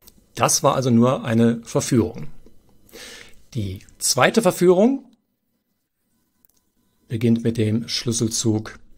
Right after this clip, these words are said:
Dame H acht, wieder die Drohung Dame H sechs matt und wieder die gleichen schwarzen Themazüge. Springer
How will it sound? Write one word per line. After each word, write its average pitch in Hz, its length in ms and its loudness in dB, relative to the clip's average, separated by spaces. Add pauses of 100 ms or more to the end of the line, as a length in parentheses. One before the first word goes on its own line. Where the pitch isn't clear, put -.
(1200)
Dame 104 580 -4 (100)
H - 320 0
acht, - 400 -2
wieder 131 200 4
die 127 120 0
Drohung 117 540 4 (140)
Dame 107 500 -2 (160)
H 110 240 -8
sechs 160 360 0
matt 156 260 2 (580)
und 117 160 0
wieder 190 180 8
die 127 280 0
gleichen 131 480 2
schwarzen 117 640 0
Themazüge. 180 880 2 (1400)
Springer - 640 -2